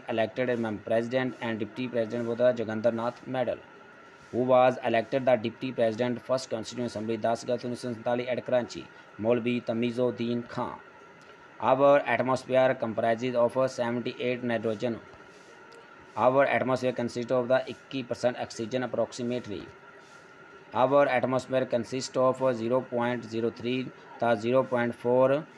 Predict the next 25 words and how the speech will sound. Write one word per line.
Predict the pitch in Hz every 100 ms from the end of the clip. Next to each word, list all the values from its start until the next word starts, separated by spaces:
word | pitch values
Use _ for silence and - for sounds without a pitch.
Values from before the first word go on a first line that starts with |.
| - -
C | - - 123
O | 117
T। | 101 - - - - - - - - - -
Hyde | 104 113 113 127 - 143 147 156 - - -
Park, | 120 123 127 - - - -
U | 113 107
K, | 123 127 123 117 117 120 120
London, | 117 120 123 101 82 101
renowned | 110 113 117 131 131 113
for | 117 123 143 165 - - 110 110
liberty | 107 127 127 131 127
of | 113 127
the | 151 139 - -
speech। | 113 131 120 82 - - - - - - - - -
सैयद | - 117 131 143 135
अली | 127 127
शाह | 120 131 127 117 - - 101
गिलानी | 113 127 131 131 127
died | 113 120 127
at | 120 117 113
the | 120
age | 117 123 120
of | 120 127 143 151 113
बानवे | 110 123 120 123
साल। | 117 - 123 90